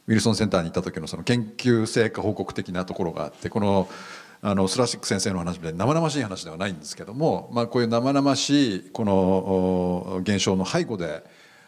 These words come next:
まあ、どういうことが起きてるんだろうかっていうような、まあ、暫定的な、あの、け-、研究成果みたいなところがあるんですけど、で、ウィルソンセンターでは、まあ、ウィルソンセンターっていうのはどっちかっていうと、その、あの、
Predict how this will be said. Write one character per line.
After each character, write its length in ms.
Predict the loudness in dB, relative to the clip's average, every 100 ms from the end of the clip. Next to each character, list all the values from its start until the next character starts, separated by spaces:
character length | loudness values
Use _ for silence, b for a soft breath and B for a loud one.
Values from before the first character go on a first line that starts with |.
| B
ま 80 |
あ、 20 | -2
ど 100 | 0
う 20 |
い 20 |
う 20 |
こ 80 | 0
と 100 | 0
が 60 | 0
起 60 |
き 60 | -2
て 100 | -4
る 80 | -6
ん 60 |
だ 100 | -6
ろ 120 | -4 -4
う 40 |
か 140 | -2
っ 160 | -6 -6
て 80 | -10
い 40 |
う 20 |
よ 40 | -10
う 40 |
な、 80 | -6
ま 80 | -4
あ、 60 |
暫 180 | 0 0
定 260 | 0 -2 -2
的 220 | -2 -2
な、 320 | 0 0 -2 -14 -8
あ 80 | -4
の、 640 | -2 0 0 -2 -4 -6 -12 -12
け-、 60 | -6
研 160 | -6
究 120 | -4
成 140 | -2 -2
果 120 | -2
み 80 | -6
た 100 | -8
い 20 |
な 60 | -8
と 100 | -12
こ 120 | -10
ろ 60 |
が 60 | -6
あ 40 |
る 80 | -6
ん 40 | -8
で 80 |
す 80 | -12
け 100 | -2
ど、 280 | 2 2 0 B B B -2
で、 80 | 0
ウ 20 |
ィ 60 |
ル 40 | 2
ソ 140 | 2
ン 60 | 2
セ 100 | 4
ン 80 | 4
タ 120 | 2
ー 20 |
で 100 | 0
は、 280 | -4 -6 -4
ま 80 | 2
あ、 20 |
ウ 40 |
ィ 20 | 4
ル 40 |
ソ 120 | 4
ン 20 |
セ 80 | 2
ン 60 | 2
タ 80 | 2
ー 20 |
っ 20 |
て 60 | 0
い 0 |
う 40 |
の 0 |
は 40 |
ど 80 | -2
っ 20 |
ち 60 | 0
か 100 | 0
っ 40 |
て 80 | -2
い 20 |
う 20 | -4
と、 120 | -4
そ 100 | -6
の、 200 | -10 -6
あ 100 | -4
の、 300 | -4 -6 -10